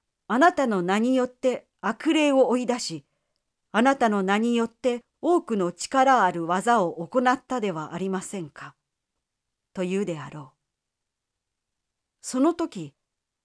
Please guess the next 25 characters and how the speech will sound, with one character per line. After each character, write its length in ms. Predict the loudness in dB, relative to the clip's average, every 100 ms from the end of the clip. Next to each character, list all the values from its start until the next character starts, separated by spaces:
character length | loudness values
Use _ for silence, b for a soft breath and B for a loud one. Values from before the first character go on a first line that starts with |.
| -12
私 380 | -4 -4 -2 0
は 120 | 0
彼 260 | 2 2
ら 140 | 2 0
に 100 | -4
は 160 | -4
っ 100 | -6 _
き 140 | -6
り 180 | -6 -6 _
こ 240 | -8 -2 -2
う 20 |
言 220 | -2 -4
お 80 | -6 -10
う。 40 | _ _ _ _ _ _ _ _ _ _ _ _ _ _ _ _ _ _ _
あ 100 | -2
な 100 | 0
た 140 | 2 2
方 320 | 2 0 -2
を 80 | -2
全 400 | -4 -4 -6 -8
く 140 | -6
知 200 | -8 -4
ら 120 | -4
な 160 | -2 -6
い。 140 | -12